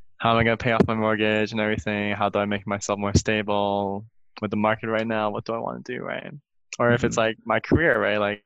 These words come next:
Speaker 1: I went through layoffs before, right?
Speaker 2: Mm-hmm.
Speaker 1: It was around a year ago, and I was worrying about, like, finding a new job potentially, and I had to start, like, learning more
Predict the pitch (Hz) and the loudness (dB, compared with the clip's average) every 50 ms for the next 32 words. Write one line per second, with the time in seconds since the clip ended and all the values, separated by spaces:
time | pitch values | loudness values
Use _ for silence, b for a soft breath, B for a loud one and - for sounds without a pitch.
0 | - - - 110 107 107 107 - - 107 104 104 104 107 104 104 - - - 104 | -12 -6 -2 -2 0 0 0 -2 -2 -2 -2 0 2 2 2 0 0 -2 -6 -6
1 | - - 101 98 95 98 101 110 131 - _ _ _ _ _ _ _ _ _ _ | -6 -4 -4 -2 -2 -4 -6 -8 -10 -14 _ _ _ _ _ _ _ _ _ _
2 | _ _ - - - 120 107 107 107 104 120 120 _ - - 107 - 107 107 107 | _ _ -16 -8 -4 -4 -2 -2 -2 -4 -6 -8 _ -12 -12 -6 -2 -2 0 0
3 | 104 104 104 107 107 104 104 104 101 98 98 98 95 98 98 98 95 98 101 98 | 0 -2 0 0 0 0 0 0 0 0 0 0 0 -2 -2 -2 -2 -2 -4 -4
4 | - 104 98 101 104 104 98 95 95 95 92 95 90 92 - - - - - 98 | -2 -2 -2 -2 -2 -2 -2 -2 -2 -2 -4 -6 -6 -6 -8 -12 -8 -8 -6 -6
5 | 98 98 98 101 104 107 - 113 120 131 127 - - - - 104 - - - - | -6 -8 -8 -8 -8 -6 -2 0 0 0 0 0 -2 -4 -4 -6 -14 -14 -14 -14
6 | - - - 98 101 101 92 92 101 - - 101 101 101 - - - - - - | -14 -12 -10 -8 -8 -6 -8 -8 -8 -8 -8 -8 -10 -10 -12 -18 -20 -18 -8 -4
7 | 104 98 98 - - _ - - - - 110 117 113 113 113 113 113 110 107 104 | -4 -4 -4 -6 -14 _ -20 -18 -6 -2 2 2 2 2 2 0 -2 -2 -2 0
8 | 104 104 104 107 104 104 104 | 2 2 2 0 0 -2 -4